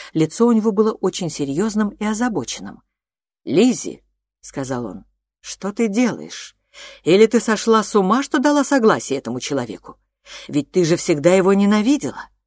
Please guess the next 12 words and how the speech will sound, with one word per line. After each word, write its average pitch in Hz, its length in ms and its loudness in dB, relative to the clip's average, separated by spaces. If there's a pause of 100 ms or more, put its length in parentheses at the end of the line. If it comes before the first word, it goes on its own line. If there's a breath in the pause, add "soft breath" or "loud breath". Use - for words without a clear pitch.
(1160)
Как 220 220 -8
ей 139 160 -8
хотелось, 147 560 -6
чтобы 151 240 -2
её 147 120 0
прежнее 147 460 -4
мнение 143 400 -4
о 147 160 -10
Дарси 156 420 -6
было 147 260 -2
более 151 340 2
разумным, 151 640 -4